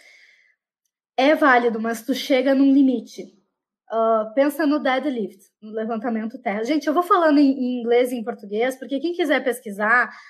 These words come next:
às vezes tu encontra muito mais material em inglês. Então, é legal saber o nome, pelo menos desses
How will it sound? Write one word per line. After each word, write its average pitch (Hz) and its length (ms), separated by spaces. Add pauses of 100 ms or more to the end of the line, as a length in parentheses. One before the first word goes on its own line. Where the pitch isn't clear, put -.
(140)
às 226 140
vezes 269 180
tu 320 80
encontra 302 340
muito 330 280
mais 330 180
material 240 760
em 285 200
inglês. 233 340
Então, 339 260
é 370 60
legal 370 300
saber 285 420
o 262 140
nome, 254 260 (240)
pelo 254 240
menos 269 240
desses 254 320